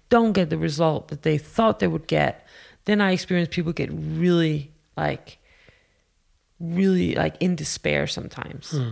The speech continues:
Speaker 1: And that really breaks my heart.
Speaker 2: Your new book is coming out soon.
Speaker 1: Yeah. In the, it's gonna be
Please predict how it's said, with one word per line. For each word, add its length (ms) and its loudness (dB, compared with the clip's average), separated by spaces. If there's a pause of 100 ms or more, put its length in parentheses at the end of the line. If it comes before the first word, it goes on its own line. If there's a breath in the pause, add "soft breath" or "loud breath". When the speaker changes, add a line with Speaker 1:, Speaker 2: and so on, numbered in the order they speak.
(160)
Speaker 1:
And 140 -2
that 160 2
really 240 0
breaks 320 -6
my 100 -6
heart. 340 -8 (1500)
Speaker 2:
Your 180 6
new 200 4
book 240 0
is 120 0
coming 340 0
out 380 -4
soon. 480 0 (680)
Speaker 1:
Yeah. 260 -4 (380)
In 160 0
the, 240 0
it's 180 -6
gonna 180 -2
be 320 -2